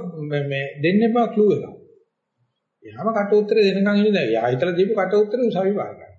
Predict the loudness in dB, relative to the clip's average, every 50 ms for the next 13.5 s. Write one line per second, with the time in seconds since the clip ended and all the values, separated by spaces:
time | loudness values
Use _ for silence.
0 | _ _ _ _ _ _ _ _ _ _ _ _ _ _ _ _ _ _ _ -6
1 | -4 -2 0 0 0 0 0 0 -2 -2 -2 -4 -4 -4 -4 -2 -2 -2 -2 0
2 | 0 -2 -2 0 -2 -4 -2 0 -2 -2 0 0 0 -2 -2 -2 -2 -4 -4 -4
3 | -4 -4 -4 -4 -4 -4 -4 -4 -4 -4 -6 -6 -6 -6 -6 -8 -8 -6 -4 -4
4 | -4 -2 -2 -4 -4 -6 -6 -8 -8 -8 -8 -8 -6 -4 -4 -4 -6 -8 -14 -16
5 | -18 -20 -20 -20 -20 _ _ _ _ _ _ -20 -20 _ _ -4 -2 -2 0 0
6 | 0 0 2 0 -2 -2 -4 -12 -16 -20 -20 _ _ _ _ _ _ -8 -6 -6
7 | -6 -8 -8 -8 -8 -6 -8 -8 -12 -14 -16 -18 -20 _ _ _ _ _ _ _
8 | _ _ _ _ _ _ _ _ _ _ _ _ _ _ _ _ _ _ _ _
9 | _ _ _ _ _ _ _ _ _ _ _ _ _ _ _ _ _ _ _ _
10 | _ -4 -2 -2 -2 -2 -2 -2 -2 -2 -2 -6 -8 -12 -14 -14 -14 -16 -8 -6
11 | -6 -6 -4 -6 -6 -4 -4 -6 -4 -2 -2 -2 -2 -2 -6 -4 -6 -10 -10 -10
12 | -6 -6 -4 -4 -4 -6 -6 -4 -2 0 0 2 2 0 0 -2 -4 -4 -4 -6
13 | -6 -4 -6 -6 -6 -8 -10 -10 -10